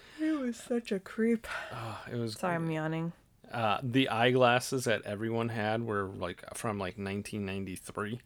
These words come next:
Speaker 1: Definitely.
Speaker 2: Like, nobody's wearing those. Although, uh, they're s-, I noticed big lenses are making a comeback.
Speaker 1: They are. They are.
Speaker 2: Yeah.
Speaker 1: I, I've noticed that as well.
Speaker 2: I did notice, um, the one character, Summer, was wearing a s-,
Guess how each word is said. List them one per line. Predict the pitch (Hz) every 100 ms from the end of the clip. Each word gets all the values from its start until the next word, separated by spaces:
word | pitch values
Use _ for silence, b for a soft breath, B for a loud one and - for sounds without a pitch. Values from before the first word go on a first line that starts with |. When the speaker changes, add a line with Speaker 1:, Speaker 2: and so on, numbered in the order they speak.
| _ _
Speaker 1:
Definitely. | 185 175 - 165 160
Speaker 2:
Like, | 165 104
nobody's | 101 101 101 92
wearing | 101 92 82
those. | 85 85 -
Although, | 120 190 311 285
uh, | 180
they're | 165 156 - _
s-, | - - - _ -
I | 117
noticed | 123 170 196 - 101 107
big | 110 120 113
lenses | 110 101 104 98 90 95 90 82
are | 92
making | 90 90 85 85
a | 82
comeback. | - 82 - 78 - B B -
Speaker 1:
They | 269
are. | 247 175 175 - -
They | 196
are. | 170 160 - -
Speaker 2:
Yeah. | 190 185
Speaker 1:
I, | 185 185 180 _ -
I've | 180
noticed | 180 175 175 -
that | 160
as | 160 -
well. | - -
Speaker 2:
I | - 131
did | 123 127
notice, | 135 135 131 120 -
um, | 110 104 98 90 - _ _ _ _ _
the | 110
one | 107 107
character, | 117 107 - 107 104 107 107
Summer, | - 104 98 101
was | 98 98 -
wearing | 98 98 95
a | 98 95
s-, | 92 -